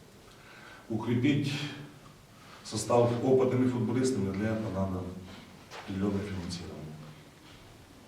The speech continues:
Вот. А так, я думаю, что нам не надо укрепляться, у нас хороший коллектив, молодые ребята, глаза горят. Посмотрим, что с этого будет в суб-, э, в субботу, да.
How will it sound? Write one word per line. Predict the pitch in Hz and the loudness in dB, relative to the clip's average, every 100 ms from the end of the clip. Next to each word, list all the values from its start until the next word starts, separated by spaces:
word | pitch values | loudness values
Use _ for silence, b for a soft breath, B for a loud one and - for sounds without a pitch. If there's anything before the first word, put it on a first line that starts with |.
| - - | -20 -18
Вот. | 87 - - - - - - | -14 -12 -14 -16 -20 -20 -8
А | 113 | -4
так, | - 156 156 156 - - | 4 4 4 0 -6 -4
я | 113 | 0
думаю, | 117 107 104 | 4 4 4
что | 107 | 2
нам | 107 101 | 4 4
не | 101 | 2
надо | 113 107 | 2 2
укрепляться, | 104 117 135 139 - | 0 0 4 4 6
у | 107 | 2
нас | 104 | 2
хороший | 107 107 107 | 2 0 -2
коллектив, | - 98 92 131 113 | -4 -6 -2 2 4
молодые | 107 95 110 107 | 4 2 2 4
ребята, | 104 117 113 - - B B B B - | 4 4 4 2 -2 B B B B -6
глаза | 95 107 101 | 0 2 4
горят. | 107 113 110 - - B B B - - - - - - - 120 117 - - - - | 4 4 2 0 -8 B B B -18 -16 -16 -16 -20 -16 -8 -6 -6 -8 -14 -16 -12
Посмотрим, | 101 110 104 - | -4 -2 0 -2
что | 107 | -2
с | 107 | -4
этого | 101 101 | -4 -4
будет | 95 95 95 92 95 - - - | -2 -2 -2 -6 -10 -14 -16 -12
в | - | -6
суб-, | 104 107 104 | -4 -4 -6
э, | 85 85 | -8 -8
в | 85 | -6
субботу, | 98 92 - | -4 -4 -6
да. | 90 | -8